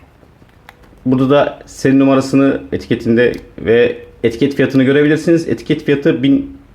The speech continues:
doksan yedi olarak belirlenmiş bu videoyu çektiğimiz zaman içerisinde. Fakat bu saati bizim sitemizden yaklaşık yüzde otuz iki indirimle yedi yüz kırk beş lira civarında bulabilirsiniz.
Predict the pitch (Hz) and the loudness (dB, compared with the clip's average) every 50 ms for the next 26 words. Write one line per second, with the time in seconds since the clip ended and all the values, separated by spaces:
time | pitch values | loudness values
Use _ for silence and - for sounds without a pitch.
0 | - - - - - - - 120 117 113 117 143 135 135 135 135 143 139 120 110 | -20 -20 -20 -20 -20 -8 -2 0 0 0 0 0 0 2 2 2 2 4 4 2
1 | 107 101 104 - 107 104 104 104 110 110 117 135 160 - - - - - - - | 2 0 0 0 0 0 2 0 0 0 0 0 -2 -2 -6 -12 -20 -20 -20 -20
2 | - - - - - - - - 101 107 107 107 101 110 110 107 - 104 - - | -20 -20 -20 -20 -20 -20 -8 -2 0 0 0 2 0 0 0 0 -2 -4 -4 -2
3 | - 113 104 101 107 104 104 107 104 120 113 113 - - 151 160 165 165 165 151 | -2 -2 0 0 0 0 0 0 0 -2 -2 -2 0 0 0 0 0 0 -2 -2
4 | - 156 156 156 - 147 - 165 139 135 - 147 147 147 147 - - - - - | -2 -2 -2 -4 -6 -4 -2 -2 0 0 2 2 0 0 0 -6 -14 -18 -20 -12
5 | - - 127 143 147 139 143 - 139 139 139 123 123 139 143 147 147 147 - - | -6 -2 0 0 0 0 0 2 2 2 4 2 2 0 0 0 -2 -4 -8 -14
6 | - - - - 135 127 123 - 139 135 - - 135 123 113 135 135 127 - - | -20 -20 -8 -4 -2 -2 0 0 -2 -2 -2 -2 -2 -2 0 2 0 0 0 -4
7 | 131 127 - 139 135 123 131 135 131 131 127 127 123 120 135 117 123 123 - - | -6 -2 0 0 2 2 2 2 2 2 2 2 2 0 0 -2 -2 -4 -6 -8
8 | - - 139 139 139 - 120 113 110 120 113 113 113 113 113 120 123 - - - | -8 -4 -4 -4 -2 0 0 0 2 2 2 4 4 4 4 2 2 0 -2 -2
9 | 123 127 131 139 147 156 151 156 - 135 156 165 165 - - | 0 2 2 4 4 2 2 0 0 0 0 0 -2 -4 -10